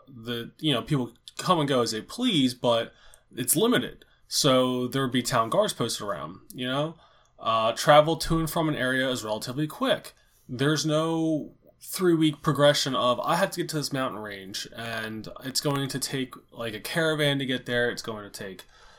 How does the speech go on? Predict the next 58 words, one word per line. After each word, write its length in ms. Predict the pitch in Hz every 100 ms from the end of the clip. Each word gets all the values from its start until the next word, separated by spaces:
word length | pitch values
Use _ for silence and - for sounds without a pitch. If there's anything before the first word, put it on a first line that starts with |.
| - -
three 120 | 123
weeks 260 | 110 104
worth 140 | - 101
of 120 | 98
water," 760 | 107 156 156 151 147 143 143 -
uh, 420 | 107 104 98 92
you 120 | 139 120
know, 560 | 101 101 101 - - -
any 140 | 151 160
kind 180 | 160 131
of, 80 |
like, 140 | 120 120
outfits. 560 | 135 147 - 143 - 139
Like, 160 | 131
you 60 | 165
don't 140 | 175
have 120 | 160 151
to, 60 |
like, 80 | 151
worry 260 | 120 143 147
about, 200 | 120 110
like, 120 | 104
that 140 | 117
kind 140 | 113 110
of 60 |
stuff. 260 | - 104 123
You're 80 | 123
just 120 | 123
gonna 120 | 127
go 200 | 117 107
right 400 | 101 131 123 -
to 240 | - 170 147
there. 340 | 69 - - - - - - - _ _ _ _ - _ _ - - -
Um, 720 | 131 117 120 117 113 120 147 - - - _ -
you 140 | 147
know, 320 | 120 117 127
now, 220 | - 151 151
now 180 | 135
if 120 | 131 135
you're 120 | 131
going 400 | 151 170 165 143
to 200 | - 127
a 40 |
mountain 320 | 117 113 107 110
range 360 | 104 110 123
or, 80 | 123
like, 200 | 110 107
you 60 | 117
know, 140 | 104
high 280 | 110 120 113
up 100 | 110
and 100 | 107
you 60 |
know 140 | 110 117
it's 120 | 110
gonna 100 | 104
be 40 |
cold, 340 | - 104 110